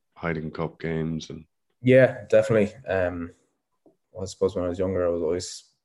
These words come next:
Speaker 2: I used to hate the build-up. Um, I didn't like that side of it at all, and, and would come with a huge amount of nerves. But, um, yeah, in the last couple of years, I, I find myself a lot more relaxed. You're still nervous.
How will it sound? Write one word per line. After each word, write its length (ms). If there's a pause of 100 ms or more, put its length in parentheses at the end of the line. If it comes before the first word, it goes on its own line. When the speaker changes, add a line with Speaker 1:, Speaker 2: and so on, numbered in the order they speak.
(300)
Speaker 2:
I 40
used 160
to 80
hate 180
the 60
build-up. 380 (260)
Um, 520 (1300)
I 120
didn't 220
like 140
that 160
side 200
of 60
it 40
at 60
all, 260
and, 180
and 380
would 120
come 140
with 100
a 40
huge 220
amount 180
of 60
nerves. 360
But, 280 (460)
um, 640 (720)
yeah, 140
in 80
the 60
last 240
couple 160
of 100
years, 480 (680)
I, 60 (160)
I 40
find 260
myself 520
a 60
lot 160
more 160
relaxed. 580 (580)
You're 80
still 260
nervous. 520